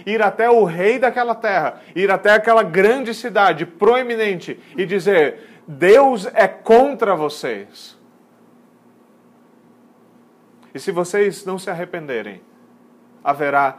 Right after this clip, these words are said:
destruição. O próprio Senhor subverterá toda a cidade." Os pecados deles clamavam por justiça. E Jonas foi tirado, então,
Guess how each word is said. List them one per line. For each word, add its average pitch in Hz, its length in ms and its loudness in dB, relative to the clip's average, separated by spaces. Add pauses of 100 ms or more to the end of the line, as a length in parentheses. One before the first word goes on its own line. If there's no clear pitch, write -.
(160)
destruição. 131 880 -12 (160)
O 139 80 -4
próprio 165 460 -2
Senhor 143 500 -8
subverterá 135 1000 -6 (280)
toda 117 220 -6
a - 20 -12
cidade." 95 560 -14 (1900)
Os 139 100 -12
pecados 175 400 2
deles 190 300 0
clamavam 175 680 0
por 156 200 -6
justiça. 127 680 -10 (1200)
E 139 60 -10
Jonas 185 320 0
foi 180 100 0
tirado, 180 420 4
então, 180 440 0